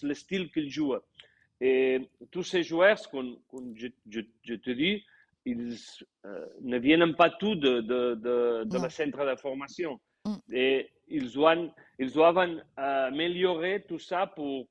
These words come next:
Speaker 1: pour, pour être, euh, au niveau que Xavi demande. Et Araujo, c'est un d'eux. Mais c'est pas une critique trop agressive. C'est, je crois que c'est un, pour moi,
Speaker 2: C'est du
Speaker 1: c'est
Speaker 2: Xavi parce que,
Speaker 1: constructif.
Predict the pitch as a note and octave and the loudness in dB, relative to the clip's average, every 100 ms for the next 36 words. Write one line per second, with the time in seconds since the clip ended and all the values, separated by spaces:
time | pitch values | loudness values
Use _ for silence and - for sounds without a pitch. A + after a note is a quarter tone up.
0 | _ C3+ C3+ B2 - _ _ _ _ _ | _ -12 -10 -10 -14 _ _ _ _ _
1 | B2 C#3 D3 C#3+ D#3 D3+ D3 C#3 - D3+ | -6 -2 -2 0 2 4 2 -2 -8 -6
2 | D3+ C#3+ E3+ F3+ D3 - C#3+ C#3+ C#3+ D#3 | -6 -6 -8 -4 -6 -4 -6 -6 -8 -10
3 | D#3 A#2+ G#2 _ _ _ _ _ _ B2+ | -10 -12 -16 _ _ _ _ _ _ 0
4 | B2+ B2 C3 - D3 - B2+ C#3 - C3 | 2 4 2 0 -8 -2 -2 -2 -8 -10
5 | C3+ C3 D3 A#2+ - _ _ C3+ D3 - | -8 -6 -6 -6 -12 _ _ -8 -6 -2
6 | F#3 F3+ F3 F3+ F#3 D#3 - D3 C#3+ D#3+ | -4 0 0 2 0 -2 -6 -6 -6 -8
7 | C#3 D#3+ C3 - C#3 D3 C3+ C3 B2+ B2 | -8 -12 -14 -8 0 2 2 0 -4 -2
8 | D#3 - - B2 A#2+ A#2 A2 A#2+ - E3+ | -4 -4 -8 -4 -4 -4 -8 -10 -6 -6
9 | - - C3 C3+ - _ A#2+ B2 F3 A3+ | -6 -8 -6 -6 -10 _ -8 -2 0 2
10 | A#3 A#3 C4 C4+ D4+ A3 G#3+ D4+ - | 2 2 0 0 -2 -2 2 0 0